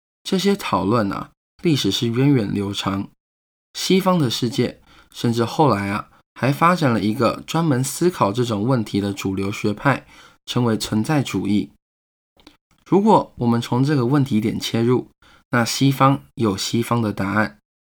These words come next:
但是东方有东方的回答吗？有的。接下来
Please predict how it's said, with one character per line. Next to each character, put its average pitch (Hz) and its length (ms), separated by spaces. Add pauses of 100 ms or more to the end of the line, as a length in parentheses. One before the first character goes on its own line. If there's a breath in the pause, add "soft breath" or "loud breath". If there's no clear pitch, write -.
但 127 180
是 117 300 (280)
东 180 220
方 180 380
有 107 120
东 147 240
方 147 200
的 120 100
回 107 220
答 113 180
吗？ 127 280 (640)
有 104 240
的。 - 260 (540 soft breath)
接 160 120
下 156 220
来 110 280